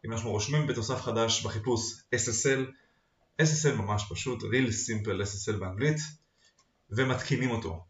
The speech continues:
זה תוסף שיש לו מעל חמש מיליון התקנות פעילות,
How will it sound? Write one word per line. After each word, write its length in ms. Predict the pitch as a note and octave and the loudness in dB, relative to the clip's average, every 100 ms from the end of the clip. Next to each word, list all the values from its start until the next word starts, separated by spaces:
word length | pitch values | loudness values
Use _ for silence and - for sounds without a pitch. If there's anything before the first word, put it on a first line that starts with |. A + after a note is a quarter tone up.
| _ _ _ - | _ _ _ -4
זה 220 | C#3 D#3 | 6 6
תוסף 260 | C3 C3 A2 | 6 0 -2
שיש 180 | A#2+ B2 | -4 0
לו 60 | |
מעל 140 | G#2+ G#2+ | 0 0
חמש 380 | - A2 G#2+ | 0 0 0
מיליון 260 | A2+ A2 A2 | 0 0 0
התקנות 460 | G#2 - F#2+ G#2 - | -4 -4 -4 -4 -4
פעילות, 580 | G2 F#2+ B2+ D#3 D3+ | -4 2 8 8 8